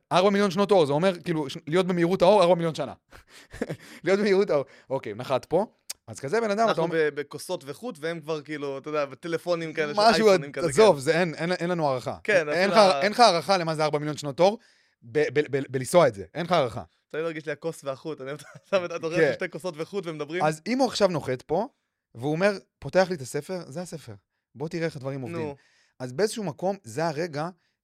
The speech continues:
Speaker 1: הכי מפחיד מכל הרגעים.
Speaker 2: כי סיימנו את הקטע,
Speaker 1: כן,
Speaker 2: קיבלנו
Speaker 1: כי
Speaker 2: את
Speaker 1: כאילו,
Speaker 2: הקטע.
Speaker 1: כל מה שנות-, ברגע שאתה יודע שיש לך את כל, ש-, שיש, עכשיו, מה שיהיה בספר הזה, זה לא האיך. את ה-, את, את האיך אתה, אתה יכול לגלות.
Speaker 2: אז תראה,
Speaker 1: זה
Speaker 2: אני
Speaker 1: את הלמה. רגע,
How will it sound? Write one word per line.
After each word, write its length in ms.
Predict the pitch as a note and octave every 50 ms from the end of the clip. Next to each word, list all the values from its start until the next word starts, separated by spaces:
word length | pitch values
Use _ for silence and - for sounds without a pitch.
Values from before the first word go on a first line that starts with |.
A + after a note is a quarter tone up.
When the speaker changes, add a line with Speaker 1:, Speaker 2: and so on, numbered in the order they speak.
| _ _ -
Speaker 1:
הכי 140 | - - C#3
מפחיד 300 | C3 - - - - A2+
מכל 180 | A#2+ - C3+ C3
הרגעים. 400 | A#2+ A#2 A#2 D3 E3 D3 A2+ F2 _ _
Speaker 2:
כי 140 | - - D3+
סיימנו 380 | - - C#3 C#3 D3 E3 E3
את 60 | - -
הקטע, 180 | D3+ - E3
Speaker 1:
כן, 100 | E3 G3+
Speaker 2:
קיבלנו 220 | A3 A#3+ G#3 D#3 D3+
Speaker 1:
כי 60 | F#3
Speaker 2:
את 60 | D#3
Speaker 1:
כאילו, 160 | G3+ G#3+ A3
Speaker 2:
הקטע. 140 | F#3 F3 E3 - _ _
Speaker 1:
כל 160 | - G3 A3
מה 80 | A#3 A#3+
שנות-, 280 | - A#3 G3+ F3+ - -
ברגע 260 | C#3 E3 G3+ B3 C4 -
שאתה 100 | - G3
יודע 360 | D#3 C#3 C3 D#3 F#3 G#3 A3 - - -
שיש 180 | - D#3+ E3
לך 80 | - F#3
את 80 | -
כל, 120 | - - D#3+ C#3+
ש-, 140 | B2+ - C#3+ C3 C#3 -
שיש, 240 | - - D#3 D3+ - -
עכשיו, 240 | - A2+ C3+ C3+ A#2+ A#2
מה 180 | B2 C#3+ D#3+ D#3+
שיהיה 140 | D#3 D#3
בספר 360 | D3 C3+ - F3+ G3 G#3 G#3+ F3+
הזה, 200 | C#3+ C3 D3 D#3+ _ _ _ _ _
זה 140 | G#2+ G#2 B2
לא 160 | E3+ A3+ G#3+
האיך. 320 | C3 G#2+ F#2+ - - - - _ _ _ _ _ _ _ - -
את 100 | - D#3
ה-, 60 | D#3 - - B2+ C3+
את, 100 | - - _ - C3 C#3
את 120 | C3 -
האיך 340 | C3+ C#3 F#3+ A#3+ A#3 - F#3
אתה, 120 | D3+ - B2+ _ - -
אתה 120 | A2+ D3+
יכול 180 | B2 - F#3 G3
לגלות. 380 | D3+ B2+ F#2+ F2 - _ - _ _ _ _ _ _ _ -
Speaker 2:
אז 100 | D#3+ -
תראה, 160 | F#3 G3 G#3+
Speaker 1:
זה 40 | F3
Speaker 2:
אני 120 | E3 D#3+
Speaker 1:
את 60 | F3
הלמה. 300 | E3+ F3 F#3+ G3 D#3+ A#2 F#2 _ _ _ _ _ _ _ _ _ -
רגע, 240 | B2 C#3 C#3+ G#2 F2+